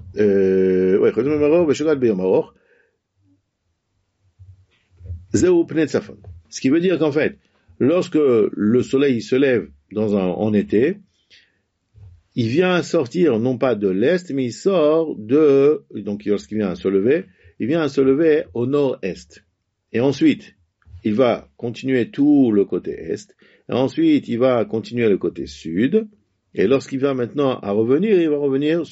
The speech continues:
du côté sud, euh, pardon, euh, nord-ouest. Donc on sait comme quoi tout ce qui n'a pas été fait, c'est le nord. Comme ça, tu sais comme quoi il est, donc, euh, d'où il sort et d'où il est rentré. Tout ça, c'est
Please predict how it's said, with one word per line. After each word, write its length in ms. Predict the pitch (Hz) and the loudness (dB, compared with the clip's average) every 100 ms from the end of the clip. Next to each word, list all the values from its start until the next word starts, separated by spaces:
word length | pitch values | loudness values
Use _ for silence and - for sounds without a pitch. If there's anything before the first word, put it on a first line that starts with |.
| - | -12
du 180 | 113 127 | -6 -2
côté 560 | 120 127 147 123 147 - _ _ _ | 0 2 4 4 0 -6 _ _ _
sud, 640 | - - 139 139 - - | -20 -4 2 2 0 -8
euh, 40 | 110 | -4
pardon, 400 | 107 87 67 - 92 | -2 -2 -8 -10 -4
euh, 320 | 87 85 82 | -2 -2 -2
nord-ouest. 600 | 123 123 87 64 - - | 0 0 -2 -6 -18 -12
Donc 160 | 101 | -10
on 80 | 113 | -8
sait 180 | 117 170 | -4 -4
comme 160 | 135 139 | -2 -2
quoi 240 | 135 107 - _ _ _ | -2 -2 -10 _ _ _
tout 100 | 151 | -4
ce 60 | |
qui 80 | - | -2
n'a 60 | 170 | -2
pas 140 | 196 | 0
été 200 | 190 208 | -2 -2
fait, 220 | 208 247 | -2 -2
c'est 500 | 156 180 175 160 190 - _ _ _ _ _ - | 0 0 0 0 -2 -6 _ _ _ _ _ -2
le 140 | 180 | 0
nord. 300 | 127 92 95 - _ _ | 0 -2 -6 -12 _ _
Comme 80 | 127 | -6
ça, 120 | 151 | -4
tu 120 | 147 | -2
sais 140 | 139 165 | 0 -2
comme 120 | 131 | 0
quoi 160 | 135 139 | 2 4
il 60 | |
est, 280 | 123 127 - - | 4 0 -2 -10
donc, 200 | 104 92 | -10 -4
euh, 920 | 101 98 92 90 85 82 80 69 - | -2 0 0 -2 -2 -4 -4 -6 -8
d'où 240 | 98 113 139 | -4 2 4
il 60 | |
sort 400 | 104 156 151 104 - | 2 0 0 -2 -4
et 80 | |
d'où 160 | 104 131 | 0 2
il 80 | 139 | 2
est 40 | |
rentré. 340 | 156 180 262 214 | 2 -2 -4 -4
Tout 100 | 175 | -2
ça, 140 | 208 | -2
c'est 260 | 208 165 | 0 -4